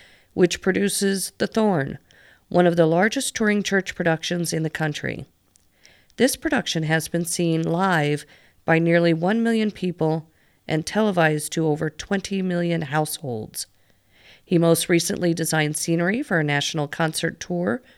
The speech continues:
for Rivals, the opening act for Newsboys. He has been recognized on numerous occasions by the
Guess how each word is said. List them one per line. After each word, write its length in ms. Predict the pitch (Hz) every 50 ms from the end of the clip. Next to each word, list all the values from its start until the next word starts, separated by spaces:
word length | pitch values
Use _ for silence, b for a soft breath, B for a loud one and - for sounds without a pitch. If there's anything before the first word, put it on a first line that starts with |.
| b b b
for 180 | b - 180 165
Rivals, 640 | 165 175 180 180 180 165 143 123 - - - - - b b b b b b
the 140 | - 151 156
opening 360 | - 180 175 - 208 226 220 -
act 300 | - 151 147 - - -
for 140 | - 202 190
Newsboys. 760 | 190 196 214 208 - - - 69 60 50 50 - - - - - _ _ _ _ _ _ _ b b b b b b b b b b
He 180 | b - 208 202
has 300 | 190 190 196 196 185 -
been 280 | - 202 185 185 185
recognized 720 | 175 175 170 170 - 208 208 202 208 240 285 349 - -
on 120 | 180 156 156
numerous 340 | 160 165 156 160 156 -
occasions 580 | - 156 - 156 156 156 151 - 214 294 330 -
by 220 | - - 160 147
the 300 | 147 151 147 143 143 139